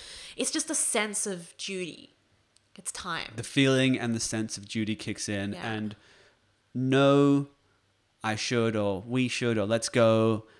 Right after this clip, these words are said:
Speaker 2: more like, "Okay, I wanna do this now."
Speaker 1: Yeah. And something you shared from the book you've been reading, Tiny Habits, has helped
Speaker 2: Oh,
Speaker 1: where it's
Speaker 2: that's a good book.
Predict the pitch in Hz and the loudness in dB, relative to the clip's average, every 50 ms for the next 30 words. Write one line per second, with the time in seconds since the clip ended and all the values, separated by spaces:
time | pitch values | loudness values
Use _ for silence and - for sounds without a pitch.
0 | _ _ - 117 120 117 113 117 113 113 107 107 104 - - - - - - _ | _ _ -2 2 4 6 6 6 4 4 2 0 -4 -8 -14 -20 -20 -20 -20 _
1 | _ _ _ _ _ _ _ _ _ _ - _ _ _ _ _ _ _ _ _ | _ _ _ _ _ _ _ _ _ _ -20 _ _ _ _ _ _ _ _ _
2 | _ _ _ - 226 220 - - 170 165 160 160 156 147 127 113 - 107 95 90 | _ _ _ -8 -8 -8 -6 -6 -6 -4 -4 -4 -4 -4 -4 -6 -6 -10 -10 -10
3 | 85 - - 90 90 85 - - - _ - 202 196 190 190 185 190 190 - - | -12 -14 -14 -16 -18 -18 -20 -20 -20 _ -16 -14 -12 -12 -12 -14 -16 -16 -16 -14
4 | - - - 262 311 302 - 359 339 381 370 370 359 339 - 262 240 262 254 - | -14 -8 -6 -4 -4 -2 -4 -4 -4 -4 -4 -2 -2 -2 -2 -2 -2 -4 -6 -8
5 | - 254 233 214 196 - - _ - - - - 226 180 226 233 - - 233 214 | -8 -10 -8 -8 -12 -14 -18 _ -20 -20 -12 -12 -6 -4 -4 -6 -4 -8 -8 -8
6 | 226 202 196 196 196 190 190 190 - - 190 196 190 190 185 185 185 208 - 185 | -8 -6 -4 -4 -4 -4 -6 -8 -8 -8 -8 -6 -6 -4 -4 -4 -2 -2 -4 -4
7 | - - - - - - - 214 196 196 - 190 202 202 214 - 117 120 120 104 | -4 -4 -6 -6 -6 -6 -6 -6 -4 -4 -2 -2 -2 -2 0 0 0 0 2 2
8 | 98 98 98 95 98 - - 101 - 101 95 87 101 95 92 | 2 2 2 0 -2 -4 -4 -4 -6 -6 -6 -4 -4 -6 -6